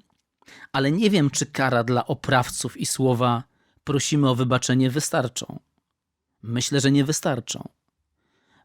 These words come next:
Według mnie będzie potrzeba dziesiątek lat, żeby dźwięk rosyjskiego języka, dźwięk rosyjskiej literatury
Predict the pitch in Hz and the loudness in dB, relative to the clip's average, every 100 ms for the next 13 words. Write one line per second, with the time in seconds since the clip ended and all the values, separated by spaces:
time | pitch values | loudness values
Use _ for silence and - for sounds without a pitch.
0 | - 135 135 147 147 143 139 139 143 - | -6 -2 0 2 4 4 4 2 -2 0
1 | 143 135 131 139 - 156 170 175 - 139 | 0 2 0 0 0 -2 0 -2 2 2
2 | 101 - - _ _ _ _ _ - 127 | 2 -4 -18 _ _ _ _ _ -6 -2
3 | 123 120 127 131 143 139 139 139 123 - | 0 0 2 4 4 4 2 2 0 0
4 | 131 135 131 120 113 - 98 - _ _ | 2 4 4 2 -2 -8 -16 -16 _ _
5 | _ _ 127 107 131 131 123 139 - 131 | _ _ -10 -2 0 0 2 0 2 0
6 | 127 120 135 123 127 117 120 | 0 0 0 0 -2 -4 -6